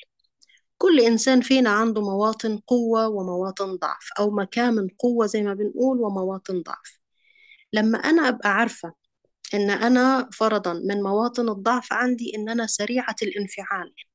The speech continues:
لكن أضع نفسي في بيئة تكون بيئة إيجابية، بيئة الناس، آه، تستطيع فيها إن هي تتحكم في مشاعرها،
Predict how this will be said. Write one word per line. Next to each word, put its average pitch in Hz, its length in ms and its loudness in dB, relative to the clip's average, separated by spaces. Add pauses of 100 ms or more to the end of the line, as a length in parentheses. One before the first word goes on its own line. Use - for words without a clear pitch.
(960)
لكن 302 640 0
أضع 262 320 4
نفسي 269 580 2
في 214 280 -6
بيئة 247 560 -4 (300)
تكون 240 560 -4 (460)
بيئة 233 400 0
إيجابية، 196 640 0 (400)
بيئة 247 520 2
الناس، 220 720 0 (120)
آه، 190 420 -4 (180)
تستطيع 226 640 2
فيها 262 420 2
إن 208 240 -4
هي 233 200 -2
تتحكم 226 540 -4
في 214 140 -6
مشاعرها، 202 680 -4